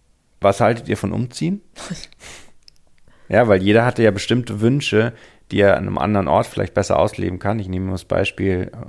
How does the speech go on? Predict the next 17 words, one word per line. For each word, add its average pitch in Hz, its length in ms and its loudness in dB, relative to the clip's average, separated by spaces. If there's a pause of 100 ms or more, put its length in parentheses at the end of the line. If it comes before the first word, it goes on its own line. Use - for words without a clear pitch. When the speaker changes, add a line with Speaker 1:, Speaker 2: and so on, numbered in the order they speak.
Speaker 1:
unser 92 260 -4
Zweitgeborener 95 600 -2
möchte 90 240 -8
gerne 90 220 -6
ein - 20 -14
Haustier 90 380 -6
haben. 92 260 -6 (840)
Speaker 2:
Ja. 190 220 -6 (720)
Speaker 1:
Und 104 140 0
wir 113 60 4
haben 110 100 2
gesagt, 113 280 2
wir 113 100 2
ziehen 139 380 0
nur 151 260 6
um, 127 340 4 (720)
wenn 104 240 0